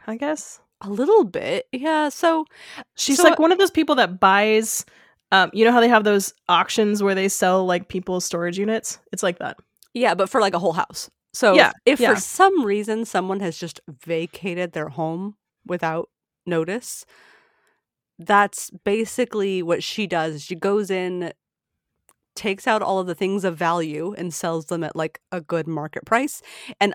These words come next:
Speaker 2: otherwise cleans the place so that it's ready
Speaker 1: Yeah.
Speaker 2: to be resold.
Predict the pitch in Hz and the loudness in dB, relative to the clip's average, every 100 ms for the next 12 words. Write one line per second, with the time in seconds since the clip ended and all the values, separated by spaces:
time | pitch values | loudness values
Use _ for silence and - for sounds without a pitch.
0 | - 208 202 196 180 165 - _ - - | 0 2 2 2 0 -2 -12 _ -18 -6
1 | 185 190 180 156 143 - _ _ _ _ | -4 -2 -4 -6 -12 -20 _ _ _ _
2 | _ 180 - 104 - - - - 175 165 | _ -10 -6 -8 -8 -14 -10 -6 -4 -2
3 | 165 156 202 - 165 160 151 143 - - | -4 2 2 2 -2 -6 -6 -8 -10 -12
4 | - | -20